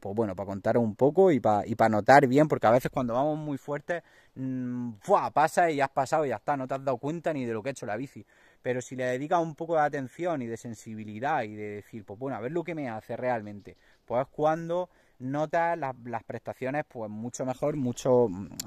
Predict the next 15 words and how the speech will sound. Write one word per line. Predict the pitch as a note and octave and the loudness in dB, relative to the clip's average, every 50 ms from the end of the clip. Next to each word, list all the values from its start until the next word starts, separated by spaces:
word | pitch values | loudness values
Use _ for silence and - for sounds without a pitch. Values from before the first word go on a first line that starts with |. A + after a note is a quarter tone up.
| A2 - | -10 -6
te | - A2+ | -4 0
vuelves | G#2+ A#2 B2+ C3 D3 C#3+ | 4 6 8 8 8 8
mucho | C#3 B2 A#2+ C3 D3 D3 - D3+ | 8 6 6 6 6 6 8 6
más | B2+ A#2 A2 | 6 6 4
sensible, | - G#2+ G2+ F#2+ - C3+ C3 A2+ G2+ F#2+ | 2 -2 -4 -2 2 2 2 4 2 0
¿no? | G2+ A#2+ D#3+ - - - - - _ | -2 -2 -4 -6 -8 -20 -20 -16 _
Entonces | - A#2+ A#2 - C#3+ C3 C3 B2 | -2 0 4 6 8 8 8 8
es | C3 | 8
lo | B2 A#2+ A#2 | 6 6 6
que | B2+ | 4
he | A#2 | 2
hecho | - - G2+ F#2 | 0 0 0 0
hoy, | A2+ A#2+ F#2 | 0 0 0
pero | G#2 G2 F#2+ | 0 2 4
vamos, | G2+ A2+ A#2+ F2+ | 6 6 4 4